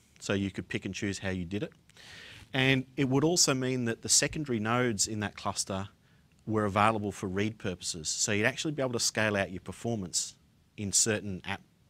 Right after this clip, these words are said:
application patterns that in, did mostly reads.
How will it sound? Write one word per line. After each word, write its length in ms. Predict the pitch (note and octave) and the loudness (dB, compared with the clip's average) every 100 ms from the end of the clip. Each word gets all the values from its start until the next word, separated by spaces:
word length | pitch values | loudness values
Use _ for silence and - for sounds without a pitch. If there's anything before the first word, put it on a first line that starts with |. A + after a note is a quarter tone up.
| - | -8
application 560 | G2+ F#2+ - G2 G#2+ | -8 -6 -6 -4 -6
patterns 460 | F#2+ F2 - F#2+ F2+ | -8 -8 -8 -10 -10
that 160 | F#2 - | -10 -10
in, 260 | F#2 F2 F#2 | -8 -10 -6
did 240 | F#2+ D#2+ | -6 -6
mostly 380 | F2 E2+ F2 F2+ | -8 -6 -6 -6
reads. 440 | F2+ C#3 - - | -4 -2 -2 -6